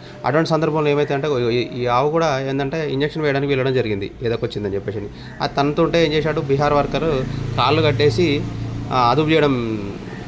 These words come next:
చేశాడు. కాకుండా ఏమైందంటే అది బెదిరి ఆ గాడిలో పడింది. ఆ గాడిలో పడినప్పుడు ఏమైందనంటే దానికి రావడానికి చాలా ఇబ్బందిగా ఉంటది. ఇక చాలా సందర్భాల్లో మాత్రం అయితే గాడిని పగలగొట్టి మాత్రం అయితే పశువును బయటకు తీస్తారు.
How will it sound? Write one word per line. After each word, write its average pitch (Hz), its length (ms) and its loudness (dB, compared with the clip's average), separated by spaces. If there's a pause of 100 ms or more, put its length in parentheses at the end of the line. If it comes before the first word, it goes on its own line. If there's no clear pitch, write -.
(140)
చేశాడు. 131 440 2 (220)
కాకుండా 165 280 2
ఏమైందంటే 165 340 2
అది 151 100 0
బెదిరి 170 480 6 (200)
ఆ 127 40 -2
గాడిలో 135 420 4
పడింది. 107 440 0
ఆ 120 40 0
గాడిలో 135 360 2
పడినప్పుడు 147 400 0
ఏమైందనంటే 143 720 0
దానికి 123 440 0 (160)
రావడానికి 151 560 4
చాలా 143 120 2
ఇబ్బందిగా 131 340 0
ఉంటది. 127 240 -2
ఇక 123 500 -4
చాలా 139 180 4
సందర్భాల్లో 147 480 -2
మాత్రం 135 220 -2
అయితే 131 120 -2
గాడిని 143 520 0
పగలగొట్టి 147 560 -2
మాత్రం 135 280 -4
అయితే 160 300 -2 (100)
పశువును 143 260 -2
బయటకు 131 200 4
తీస్తారు. 101 320 -6